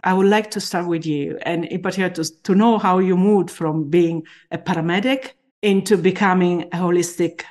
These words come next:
nutritionist, and in particular to focus on gut health.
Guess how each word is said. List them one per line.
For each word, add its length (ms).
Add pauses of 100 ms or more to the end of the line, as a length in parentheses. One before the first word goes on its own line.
nutritionist, 920 (320)
and 240
in 100
particular 320
to 160
focus 560
on 460 (100)
gut 220
health. 400